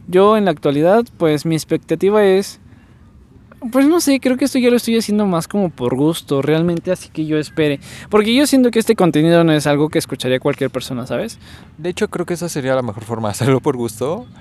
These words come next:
Speaker 2: a que simplemente hacer cosas que no te gustan. En, bueno, en primer lugar, hacer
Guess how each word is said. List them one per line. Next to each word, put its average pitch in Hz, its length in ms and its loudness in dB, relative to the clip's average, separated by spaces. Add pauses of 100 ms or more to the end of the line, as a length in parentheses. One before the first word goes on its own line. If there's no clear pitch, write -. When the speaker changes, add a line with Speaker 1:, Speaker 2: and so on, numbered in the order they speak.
(140)
Speaker 2:
a 107 160 -4
que 107 380 -6
simplemente 120 640 -8
hacer 107 260 -8
cosas 117 300 -8
que 110 80 -10
no 104 100 -10
te 107 80 -10
gustan. 104 440 -12
En, 139 120 -8
bueno, 147 260 -4
en 101 60 -8
primer 117 240 -8
lugar, 131 220 -8 (560)
hacer 113 340 -6